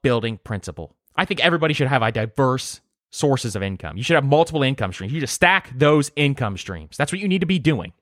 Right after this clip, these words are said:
And so maybe you only have one income stream, which is your job, and you wanna start another income stream. Well, this would be a great year to do it. And a lot of people are working from home. They have a little more time, which is gonna allow them to increase their income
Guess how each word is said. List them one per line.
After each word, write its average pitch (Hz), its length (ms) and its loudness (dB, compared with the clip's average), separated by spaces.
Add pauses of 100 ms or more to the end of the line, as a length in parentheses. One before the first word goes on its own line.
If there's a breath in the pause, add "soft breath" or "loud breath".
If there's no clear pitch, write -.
(160)
And 139 100 -4
so 160 80 6
maybe 233 280 4 (140)
you 202 140 6
only 214 160 4
have 165 160 6
one 139 180 2
income 113 280 0
stream, 110 180 -6
which 107 140 -4
is 104 120 -4
your 107 120 -4
job, 98 420 2 (580)
and 120 140 0
you 143 80 2
wanna 151 220 4
start 135 360 -2
another 156 400 4
income 92 300 -4
stream. 82 300 -12 (260)
Well, 135 100 2
this 214 200 4
would 220 60 0
be 233 100 0
a - 20 0
great 160 300 4
year 135 100 4
to 131 100 0
do 220 220 2
it. - 120 -12 (360)
And 151 80 4
a 143 60 6
lot 202 140 6
of 202 40 0
people 196 200 2
are 127 80 4
working 143 360 2
from 127 180 -2
home. 113 340 -2
They 107 60 -4
have 113 100 -4
a - 20 -4
little 110 300 0
more 123 180 0
time, 113 540 0 (300)
which 139 120 0
is 143 80 0
gonna 147 160 4
allow 131 240 4
them 127 140 0
to - 160 -4 (120)
increase 202 480 -2
their 156 160 2
income 107 460 -2